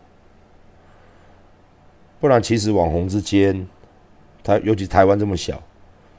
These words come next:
大家都会互相合作嘛，互相都有经纪公司。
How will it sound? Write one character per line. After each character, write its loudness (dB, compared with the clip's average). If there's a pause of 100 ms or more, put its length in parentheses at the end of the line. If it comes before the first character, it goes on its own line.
(240)
大 6
家 8
都 4
会 6
互 6
相 4
合 2
作 -4
嘛， -12 (520)
互 -4
相 2
都 6
有 4
经 -2
纪 -2
公 2
司。 -4